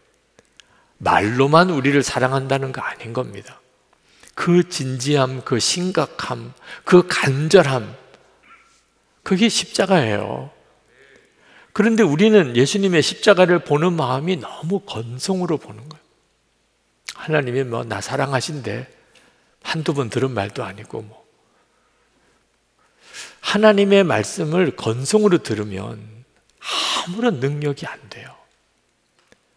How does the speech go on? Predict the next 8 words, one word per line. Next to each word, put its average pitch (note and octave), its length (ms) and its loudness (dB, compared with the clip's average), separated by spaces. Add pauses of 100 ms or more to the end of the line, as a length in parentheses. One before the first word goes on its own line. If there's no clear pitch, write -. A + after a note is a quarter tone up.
(120)
고난 A2 400 -2
중에, G#2 460 -6 (360)
두려움 A2 440 -2
중에, G#2+ 500 -6
염려 G#2+ 360 -6
중에 G#2+ 280 -8
해답이 D#3+ 600 -6
없-, - 120 -16